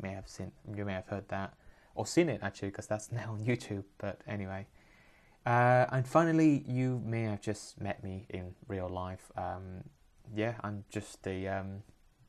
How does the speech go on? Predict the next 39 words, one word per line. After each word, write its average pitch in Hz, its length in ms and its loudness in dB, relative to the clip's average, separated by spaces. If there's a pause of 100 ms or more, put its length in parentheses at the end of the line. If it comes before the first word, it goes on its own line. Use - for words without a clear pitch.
yeah, 101 160 -4
if - 160 -12
you're 101 80 0
in 92 140 -6
Leeds 107 380 -4 (340)
and 101 140 -2
you've 101 100 0
been 101 140 -4
to 101 120 -6
the 95 580 -2
Hackspace, - 560 -6
which - 140 -8
to 107 80 -6
be 107 80 0
honest, 95 200 -4
I've - 120 -20
not 98 120 -8
been 98 140 -8
for - 140 -6
a 92 60 -2
while 101 220 0
now. 98 300 -4 (680)
Um, 104 600 2 (120)
you 110 60 -4
may 107 60 0
have 104 120 0
seen 113 200 0
me 107 80 0
there, 107 200 2
met 104 180 -2
me 107 80 -2
there. 101 480 0
Uh, 101 180 -10 (140)
so 95 260 -4
yeah, 107 160 0
cool. 151 300 0 (360)
Congrats. 123 480 -4 (240)
You've 101 140 -4
seen 107 400 -4